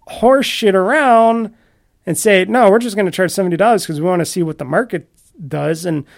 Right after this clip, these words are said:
this is a big game, and a lot of people wanna buy it, let's charge seventy dollars for it 'cause we can," ugh,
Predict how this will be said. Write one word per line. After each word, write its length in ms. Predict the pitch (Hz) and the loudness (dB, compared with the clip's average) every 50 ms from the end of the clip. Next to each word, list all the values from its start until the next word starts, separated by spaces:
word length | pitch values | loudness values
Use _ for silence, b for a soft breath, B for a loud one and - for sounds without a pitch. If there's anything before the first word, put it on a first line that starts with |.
| b b - | b b -4
this 160 | 185 185 180 | -4 -2 0
is 60 | 185 | -2
a 60 | 185 | -2
big 220 | 147 131 190 180 147 | 2 2 2 2 2
game, 300 | 147 170 226 233 208 185 | 0 0 0 0 0 0
and 80 | 165 | 0
a 40 | 156 | 0
lot 140 | 160 175 180 | 0 0 0
of 60 | 175 | 0
people 220 | - - 151 156 | -2 -4 -4 -2
wanna 180 | 170 175 165 151 | -2 -2 -2 -2
buy 260 | 127 - - 247 226 | -2 -2 0 2 2
it, 220 | 208 120 - - _ _ _ _ _ | 0 0 -4 -10 _ _ _ _ _
let's 140 | - 160 - | -8 -8 -6
charge 260 | - - 190 180 170 | -4 -2 -2 -2 -2
seventy 260 | - 202 190 180 170 156 | -2 -4 -2 -2 0 0
dollars 300 | 160 185 233 254 226 - | 0 0 2 0 0 -2
for 160 | - 175 160 | -2 -4 -4
it 100 | 156 160 | -4 -6
'cause 180 | - 151 135 | -8 -8 -8
we 80 | 143 139 | -8 -10
can," 840 | - - - - 170 208 269 294 233 170 151 151 160 196 233 226 b b b b b b b b b b b b _ _ _ _ _ _ _ _ _ - | -12 -14 -8 -6 -4 -4 -2 -2 -2 -4 -4 -4 -4 -4 -6 -8 b b b b b b b b b b b b _ _ _ _ _ _ _ _ _ 2
ugh, 680 | 233 226 233 226 220 202 190 175 160 143 139 - - | 4 4 6 6 6 4 4 2 0 0 -4 -8 -12